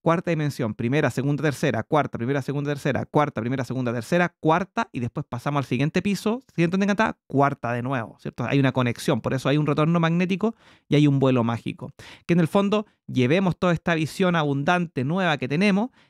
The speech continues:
y la bajemos a tierra, que el siguiente piso,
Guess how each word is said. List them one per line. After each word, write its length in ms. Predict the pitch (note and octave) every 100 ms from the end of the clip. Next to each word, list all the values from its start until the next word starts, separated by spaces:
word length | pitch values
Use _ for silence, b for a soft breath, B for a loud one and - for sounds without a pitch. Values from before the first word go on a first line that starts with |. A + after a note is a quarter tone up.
| b
y 140 | D#3 E3
la 140 | C#3
bajemos 500 | A#2+ - E3 C#3+ A2+
a 40 |
tierra, 440 | A2+ D3 B2 - - -
que 180 | C3
el 80 | B2+
siguiente 480 | - A#2 C#3 D#3+ F3
piso, 440 | F#3 F3 G#3 A#3+